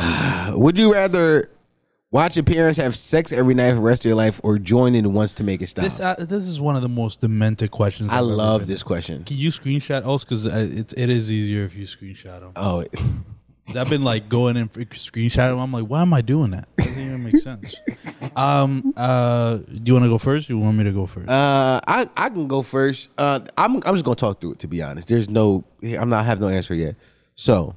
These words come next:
Speaker 2: here's my thought process. Watching my parents fuck every day for the rest of my life is fucking insane. And also, fucking both my parents once is insane. Now,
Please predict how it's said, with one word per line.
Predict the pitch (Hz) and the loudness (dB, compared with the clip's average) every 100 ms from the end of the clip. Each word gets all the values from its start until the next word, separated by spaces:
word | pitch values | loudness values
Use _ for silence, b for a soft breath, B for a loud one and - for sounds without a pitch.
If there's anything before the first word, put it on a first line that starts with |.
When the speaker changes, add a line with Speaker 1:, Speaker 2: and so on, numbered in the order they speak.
| _ - | _ -2
Speaker 2:
here's | 120 123 | 0 2
my | 110 | 0
thought | 104 95 - | 0 -2 -2
process. | 78 85 87 67 - - _ _ _ _ _ - | -8 -6 -8 -8 -10 -20 _ _ _ _ _ -2
Watching | 117 160 196 | 0 0 0
my | 175 | 2
parents | 190 156 135 | 4 2 2
fuck | - 123 - | 0 0 0
every | 120 117 | 0 2
day | 110 | 2
for | 107 | 2
the | 98 | 0
rest | 95 | 0
of | |
my | 101 | -2
life | 90 95 92 | 0 -2 -4
is | 85 | -10
fucking | - 101 101 87 | -8 -6 -4 -8
insane. | 82 - 82 90 110 _ _ _ _ | -10 -12 -10 -10 -14 _ _ _ _
And | 101 | -4
also, | 117 127 104 87 | -2 0 -2 -6
fucking | - - - 147 156 160 127 - _ | -20 -20 -4 -4 -2 -2 -4 -6 _
both | - 127 135 | -2 0 0
my | 117 | -2
parents | - 120 131 | -2 0 -2
once | 98 98 104 135 - - _ _ _ _ _ _ | -2 -2 -2 -2 -6 -20 _ _ _ _ _ _
is | 104 | -6
insane. | 104 98 113 87 69 - _ _ | -4 -2 -2 -4 -6 -16 _ _
Now, | 101 120 104 78 - | -4 0 0 -4 -12